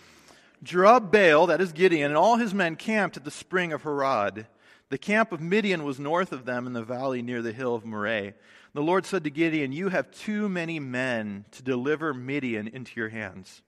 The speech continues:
In order that Israel may not boast against me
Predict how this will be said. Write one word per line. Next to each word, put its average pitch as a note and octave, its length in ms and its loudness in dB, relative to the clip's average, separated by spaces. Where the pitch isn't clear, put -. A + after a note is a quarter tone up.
In D#3 120 -4
order A3+ 260 4
that G3+ 180 4
Israel F#3+ 360 2
may E3+ 200 0
not D#3 360 2
boast A#3 580 0
against D3+ 720 -6
me A2+ 400 -8